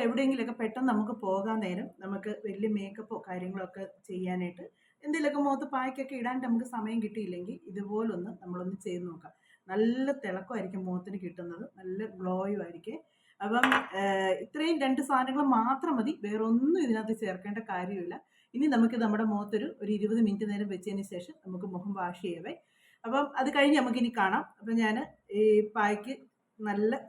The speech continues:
സിമ്പിൾ ആയിട്ടുള്ളതായതുകൊണ്ടാണ് ഞാൻ നിങ്ങളോടും കൂടെ, ഏഹ്, ഷെയർ ചെയ്യുന്നത് കേട്ടോ. അപ്പൊ നമുക്ക് പെട്ടെന്ന് കാര്യം, പ്രത്യേകിച്ച് ചിലവൊന്നുമില്ല.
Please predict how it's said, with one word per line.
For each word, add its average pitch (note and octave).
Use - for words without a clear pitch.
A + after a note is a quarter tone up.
സിമ്പിൾ C4
ആയിട്ടുള്ളതായതുകൊണ്ടാണ് A3+
ഞാൻ G3
നിങ്ങളോടും G3
കൂടെ, G3+
ഏഹ്, F#3
ഷെയർ F#3+
ചെയ്യുന്നത് F3+
കേട്ടോ. F#3
അപ്പൊ G#3
നമുക്ക് G#3+
പെട്ടെന്ന് A3+
കാര്യം, A3
പ്രത്യേകിച്ച് G#3+
ചിലവൊന്നുമില്ല. G#3